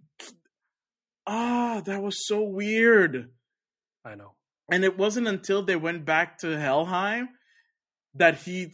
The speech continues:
Speaker 1: that, that he finally snapped out of it and then realized what he was doing was not him. And he finally kind of returned.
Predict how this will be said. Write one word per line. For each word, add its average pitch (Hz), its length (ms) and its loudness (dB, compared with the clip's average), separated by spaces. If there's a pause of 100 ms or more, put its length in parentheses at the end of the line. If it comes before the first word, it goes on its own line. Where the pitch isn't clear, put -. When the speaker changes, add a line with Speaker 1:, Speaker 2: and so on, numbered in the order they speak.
Speaker 1:
that, 156 240 0 (280)
that 147 160 2
he 151 200 -2
finally 160 800 -4 (1200)
snapped 147 580 -2
out 135 260 0
of 180 140 -4
it 226 320 0 (320)
and 147 260 -6 (100)
then 151 220 -2
realized 156 460 0
what 143 200 -4
he 147 140 -4
was 151 220 -4
doing 139 380 -6
was 127 340 -10 (600)
not 139 360 2
him. 135 600 -4 (1160)
And 170 120 0
he 180 100 -2
finally 175 480 -2
kind 180 380 -2
of 165 160 -2
returned. 165 640 -2